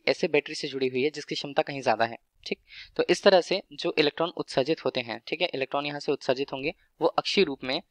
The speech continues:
इन, अ, खोखले बेलन वाली जो अक्ष पर छिद्रित होती हैं, वहां से निकल करके कहाँ पर जा रही हैं, टारगेट या लक्ष्य पर, जो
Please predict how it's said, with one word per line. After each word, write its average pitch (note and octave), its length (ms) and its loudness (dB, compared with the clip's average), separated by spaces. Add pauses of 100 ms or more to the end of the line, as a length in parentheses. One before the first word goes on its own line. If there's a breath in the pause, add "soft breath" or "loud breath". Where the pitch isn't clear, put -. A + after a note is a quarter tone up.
(280 soft breath)
इन, D3+ 180 -2
अ, C#3+ 200 0 (380)
खोखले G3 340 4
बेलन D#3 340 4
वाली D3+ 360 2
जो - 220 -2
अक्ष - 180 -4
पर F#3+ 280 4 (100)
छिद्रित D#3+ 440 -4
होती C#3 180 0
हैं, A#2+ 120 -8 (360 loud breath)
वहां C#3 140 0
से E3+ 120 0
निकल D#3 220 4
करके C#3 280 -2
कहाँ C#3+ 280 -2
पर D#3 80 6
जा D3 140 4
रही D3 120 0
हैं, E3+ 140 -6 (140)
टारगेट B2 360 4
या C#3+ 80 4
लक्ष्य C3 300 -2
पर, B2+ 100 0
जो C#3+ 220 -2